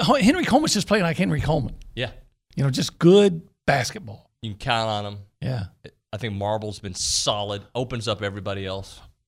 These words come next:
Speaker 1: Marble has really been a, he's what this team missed last year.
Speaker 2: Mm-hmm.
Speaker 1: He's really good. And, uh, he's that, he's that missing link.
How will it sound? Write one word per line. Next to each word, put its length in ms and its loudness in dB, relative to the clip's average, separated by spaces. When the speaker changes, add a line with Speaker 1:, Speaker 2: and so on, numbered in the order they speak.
Speaker 1:
Marble 540 2
has 240 -4
really 300 0
been 240 -4
a, 260 -6
he's 640 -2
what 360 0
this 180 -2
team 300 0
missed 460 -2
last 340 -8
year. 160 -10
Speaker 2:
Mm-hmm. 140 -12
Speaker 1:
He's 200 0
really 260 0
good. 300 -6
And, 340 0
uh, 340 -4
he's 220 0
that, 220 -2
he's 160 0
that 180 0
missing 500 2
link. 400 -2